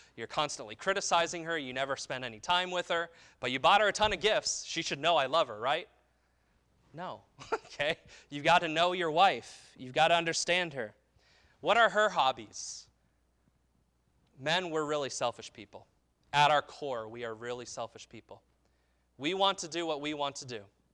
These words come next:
We want to do what makes us happy. We want to do what interests us.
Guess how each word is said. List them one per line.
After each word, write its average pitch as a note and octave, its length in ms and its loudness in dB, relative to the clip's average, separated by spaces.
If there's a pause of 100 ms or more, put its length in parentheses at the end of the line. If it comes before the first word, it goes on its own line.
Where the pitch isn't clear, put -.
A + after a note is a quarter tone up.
(380)
We C#3 140 -2
want E3+ 200 2
to D#3+ 80 -10
do E3+ 160 -2
what E3 100 0
makes D#3 240 -4
us G3 180 2
happy. G#2 360 -10 (680)
We C3 100 -8
want D#3 200 0
to D#3 80 -12
do E3+ 120 -2
what F3 140 2
interests G3 500 -6
us. - 460 -10